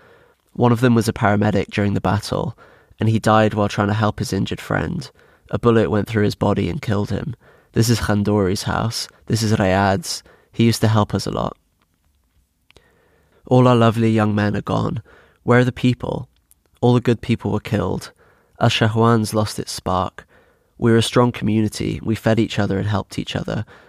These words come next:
When cancer defeated my husband, his funeral and commemoration continued for seven days.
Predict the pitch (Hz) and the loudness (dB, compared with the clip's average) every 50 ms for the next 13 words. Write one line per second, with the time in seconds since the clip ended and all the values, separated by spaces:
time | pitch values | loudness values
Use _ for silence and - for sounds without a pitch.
0 | _ _ _ _ _ _ - - 123 117 110 127 123 120 - - - 110 104 - | _ _ _ _ _ _ 0 2 2 2 4 4 2 2 2 0 0 0 0 0
1 | 110 - - 107 - - 98 98 104 107 110 104 101 - - 95 98 98 - - | -2 -2 0 -2 -2 -2 -2 -2 0 0 0 0 -2 -2 -4 -4 -4 -4 -6 -8
2 | _ - - - _ _ _ - - 113 - - 127 123 120 113 113 110 107 107 | _ -20 -20 -20 _ _ _ -4 -4 -4 -2 2 2 4 4 4 4 4 4 2
3 | 104 104 - - 113 110 110 107 107 104 107 107 104 - 101 107 117 - 110 101 | 2 0 0 0 0 0 2 2 2 0 0 0 0 -2 -4 -6 -6 -4 -6 -6
4 | - - 104 104 104 101 - - 104 - - 107 107 110 107 110 - 95 101 101 | -4 -2 -2 -2 -2 -4 -4 -6 -6 -2 -2 -2 -2 -2 -2 -4 -4 -4 -4 -4
5 | 95 - 120 117 - - | -4 -6 -6 -8 -10 -14